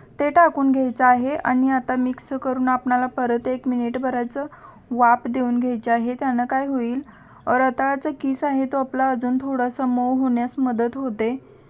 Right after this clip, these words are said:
तर, अ, मी आता ह्याच्यावरती एक झाकण ठेवते आणि मिनिटभर वाफ देऊन घेते. एक वाफ झालेली आहे आणि मी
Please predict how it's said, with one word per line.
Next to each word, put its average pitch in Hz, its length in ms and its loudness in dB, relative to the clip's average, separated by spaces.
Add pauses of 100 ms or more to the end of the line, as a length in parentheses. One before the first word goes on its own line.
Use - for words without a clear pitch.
(480)
तर, 240 180 2
अ, 240 200 2
मी 254 200 0
आता 262 240 0
ह्याच्यावरती 254 580 -2
एक 262 140 -4
झाकण 247 500 -2
ठेवते 247 380 -2
आणि 247 240 0
मिनिटभर 247 500 -2
वाफ 233 320 2
देऊन 240 340 0
घेते. 247 420 -2 (1160)
एक 277 260 -2
वाफ 285 260 2
झालेली 262 440 0
आहे 247 280 2
आणि 254 260 2
मी 262 140 4